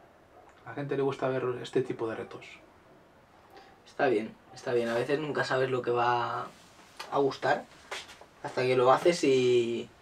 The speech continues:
Speaker 2: y de golpe a la gente le
Speaker 1: La
Speaker 2: encanta
Speaker 1: interacción. Mm.
Speaker 2: y de esto.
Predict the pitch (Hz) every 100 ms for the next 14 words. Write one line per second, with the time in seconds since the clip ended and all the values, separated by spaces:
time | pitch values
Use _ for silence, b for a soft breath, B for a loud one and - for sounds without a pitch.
0 | - - _ - - 113 113 113 120 120
1 | 117 110 104 107 107 101 98 110 - 127
2 | 143 135 120 117 135 143 - 180 180 180
3 | - 107 - - - 120 107 - - 123
4 | 127 120 135 -